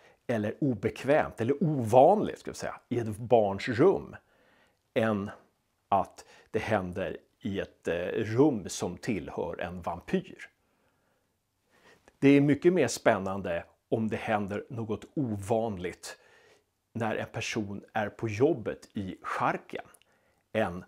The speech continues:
att det händer något ovanligt i en spöklik skog.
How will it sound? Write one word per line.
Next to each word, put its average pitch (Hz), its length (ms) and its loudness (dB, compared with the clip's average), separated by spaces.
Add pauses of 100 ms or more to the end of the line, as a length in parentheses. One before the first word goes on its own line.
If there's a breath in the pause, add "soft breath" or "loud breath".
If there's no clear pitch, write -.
att 101 200 0
det 104 60 -6
händer 95 380 -4
något 87 440 -8
ovanligt 92 800 -6
i 104 120 -6
en 87 80 -8
spöklik - 800 -8
skog. - 580 -4